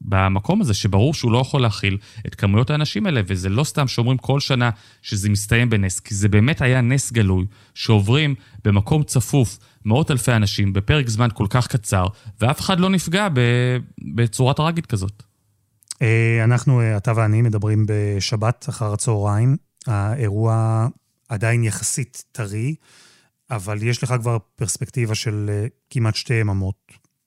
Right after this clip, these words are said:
Speaker 2: יצא לך, גיא, לחשוב קצת באופן אישי על מה שראית שם ומה ששמעת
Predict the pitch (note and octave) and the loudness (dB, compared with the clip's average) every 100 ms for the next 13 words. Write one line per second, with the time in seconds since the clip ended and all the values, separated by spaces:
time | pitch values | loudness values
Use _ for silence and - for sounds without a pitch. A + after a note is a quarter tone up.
0 | _ A#2 G#2 - - B2 C#3 F3 E3+ F#3 | _ -2 -2 -2 0 0 0 -2 -4 -6
1 | C3 C3+ D3 A#2+ - C3 - D3 C3+ - | -6 -4 -4 -6 -2 -2 -2 -4 -4 -8
2 | - _ _ _ _ _ _ A#2 A2+ - | -20 _ _ _ _ _ _ -2 0 2
3 | A#2 G#2 - D3+ D#3 _ _ _ _ _ | 0 0 0 -2 -2 _ _ _ _ _
4 | _ _ A#2 G2+ G#2+ A#2+ A2 A#2+ B2+ - | _ _ -6 -4 -2 -2 -2 -2 -2 -2
5 | A#2 G#2+ G2 G2 - - G#2+ A2+ - | -2 -2 -4 -6 -6 -4 -2 -2 -2